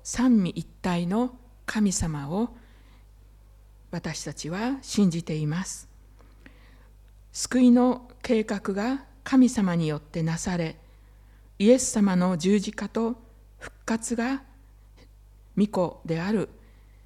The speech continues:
イエス様によって十字架と復活があり、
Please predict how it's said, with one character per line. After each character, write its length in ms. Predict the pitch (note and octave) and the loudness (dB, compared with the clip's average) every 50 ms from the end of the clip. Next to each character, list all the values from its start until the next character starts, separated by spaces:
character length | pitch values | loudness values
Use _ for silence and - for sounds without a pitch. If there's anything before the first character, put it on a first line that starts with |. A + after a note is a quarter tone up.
| - - - | -20 -14 -4
イ 120 | E3 F#3 | -2 0
エ 60 | F#3+ F3+ | 0 0
ス 80 | - | -2
様 200 | - - F3 E3 | -2 -2 0 0
に 140 | D#3+ D#3 D#3 | 0 0 0
よ 100 | D#3 D3+ | 0 -2
っ 40 | D3+ | -4
て 400 | - - - - G3 G#3 G#3+ G#3+ - - - - - - - - - - - - - - - - - - - - - - - - - - | -8 -12 -12 -8 -8 -8 -8 -8 -12 -18 -20 -20 -20 -20 -20 -20 -20 -20 -20 -20 -20 -20 -20 -20 -20 -20 -20 -20 -20 -20 -20 -20 -20 -10
十 240 | - - F#3 F#3 F3 | -2 0 2 2 2
字 140 | D3 E3+ - | 0 -2 -6
架 120 | - E3+ | -8 -6
と 120 | - E3 | -6 -6
復 160 | D#3 - - - - - | -6 -8 -12 -20 -12 -8
活 300 | - G#3+ G#3 - - G#3+ | -6 -6 -6 -6 -4 -4
が 260 | A3 A#3+ C#4 D4 C#4+ - - - - - - - - - | -2 -2 -4 -4 -8 -10 -18 -20 -20 -20 -20 -20 -12 -6
あ 100 | D#3 E3 | -6 -4
り、 180 | D#3+ D#3 D3+ | -4 -4 -8